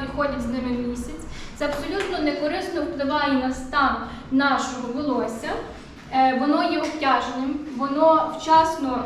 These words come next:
не миється, не очищається так, як це має бути правильно і природно. Тому після цього також є дуже сильне випадіння, стоншення волосся, і волосся є дуже слабким, е, і в поганому стані.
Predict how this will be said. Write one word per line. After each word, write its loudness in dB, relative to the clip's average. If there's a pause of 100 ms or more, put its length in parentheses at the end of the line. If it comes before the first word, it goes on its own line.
(100)
не 0
миється, -2
не 0
очищається 0
так, 2
як -10
це -6
має -2
бути 0
правильно 2
і -6
природно. -6 (400)
Тому 2 (140)
після -4
цього 0
також 2 (160)
є -8
дуже -4
сильне -2
випадіння, 0
стоншення 0
волосся, -2 (120)
і -8
волосся -2
є -2
дуже -2
слабким, -4 (960)
е, 2 (300)
і -8
в 0
поганому 0
стані. 2